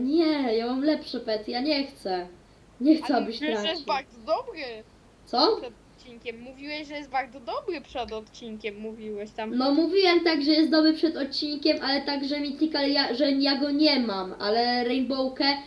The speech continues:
Speaker 1: jakbyś go, jak w Dark Techu będziesz i zrobisz go na Dark Materkę, to on będzie
Speaker 2: No.
Speaker 1: miał chyba tak trzydzieści dwa tryliony około.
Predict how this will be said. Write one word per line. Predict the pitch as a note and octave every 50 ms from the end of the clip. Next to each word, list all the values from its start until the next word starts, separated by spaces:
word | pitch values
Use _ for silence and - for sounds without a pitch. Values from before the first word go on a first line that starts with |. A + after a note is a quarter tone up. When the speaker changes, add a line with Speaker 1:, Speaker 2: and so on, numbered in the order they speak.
| - - - - -
Speaker 1:
jakbyś | B3+ B3+ B3+ B3 D4+ C#4 B3+
go, | - D4 C#4+ C#4 - -
jak | C4 C4+ C4+ C4 B3
w | A3+
Dark | C#4+ D4 D#4 D#4 -
Techu | - D#4 D#4+ D#4 E4 C#4+
będziesz | C#4+ C#4 C4+ C4 C4 C4 D#4 D#4 -
i | C4+ A#3+
zrobisz | C4+ C#4+ C4+ C#4 C#4 C4+
go | C4+ C#4
na | C#4 C#4 C4
Dark | B3 C4+ C4+ C#4 -
Materkę, | C#4 C4 C#4 C4+ D#4 C4 A#3 B3+ - - C4+ A#3+ C4+ E4 F4+ - - - - - - - - -
to | - C4+
on | B3+ C4+ C4 B3+
będzie | D4 D4+ A#3+ C4+ D4+
Speaker 2:
No. | C#4+
Speaker 1:
miał | D#4 -
chyba | - C4 D#4+ -
tak | C#4+ C#4 -
trzydzieści | - - A#3+ A#3+ C#4 C#4 - D#4 B3
dwa | B3 B3 C4+ C4
tryliony | - - C4 C4+ C4+ C4+ B3+ A3+ A3 G#3+ G#3 G#3
około. | G#3+ G#3 - G#3 F#3+ F#3+ F#3+ F#3+ F#3+ F#3+